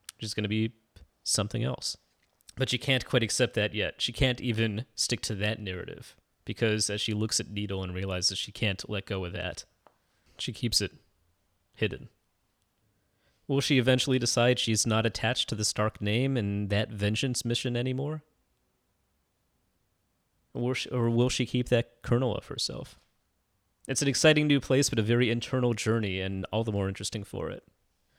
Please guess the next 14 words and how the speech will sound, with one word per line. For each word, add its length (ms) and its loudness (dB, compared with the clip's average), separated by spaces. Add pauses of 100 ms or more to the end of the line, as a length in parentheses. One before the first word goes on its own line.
(140)
You 80 0
know 120 6
who 180 0
else 180 0
is 140 2
determined 520 -2
to 280 0
follow 460 -4
their 160 -6
personal 500 -8
narrative 560 -6
is 120 -4
Stannis 440 -4
Baratheon. 580 -2